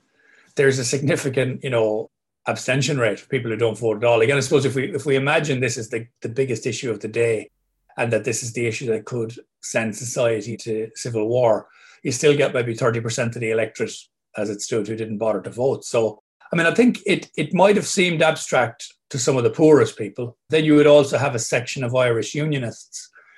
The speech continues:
who probably are so disgusted by the whole idea of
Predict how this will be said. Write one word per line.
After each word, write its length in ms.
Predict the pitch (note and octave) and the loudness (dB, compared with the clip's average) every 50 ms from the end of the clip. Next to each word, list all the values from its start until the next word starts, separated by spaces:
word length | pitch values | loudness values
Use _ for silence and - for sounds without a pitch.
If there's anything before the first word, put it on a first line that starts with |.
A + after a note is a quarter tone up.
| _ _ _ _ - | _ _ _ _ -2
who 520 | C3+ C#3 B2+ B2+ B2+ B2 A#2+ A#2 A#2 A#2 _ _ _ _ _ _ _ _ _ _ _ _ _ _ _ _ _ _ _ _ _ _ | 0 2 2 2 0 -2 -4 -4 -6 -8 _ _ _ _ _ _ _ _ _ _ _ _ _ _ _ _ _ _ _ _ _ _
probably 340 | - - F3 F3+ E3+ E3 D3+ | 0 2 4 4 6 6 4
are 80 | C#3+ B2+ | 4 4
so 220 | A#2+ - D#3+ C#3+ | 4 4 4 4
disgusted 600 | C3+ B2+ A#2 - - D3+ D3 D3 - - D3+ B2 | 4 2 -2 0 2 4 2 2 2 -4 -8 -2
by 140 | A#2+ B2 A#2+ | 0 0 2
the 120 | A#2+ D3 | 2 0
whole 240 | D3 B2 C3 B2 A#2+ | -2 -2 -2 0 0
idea 520 | A#2 A#2+ A#2+ A#2+ B2 B2+ C3 C3 A#2 A2 A#2 | 0 0 0 -2 -2 -2 0 0 0 0 0
of 360 | A2 A#2+ A2+ A2 - - - | -2 -2 -2 -2 -2 -4 -8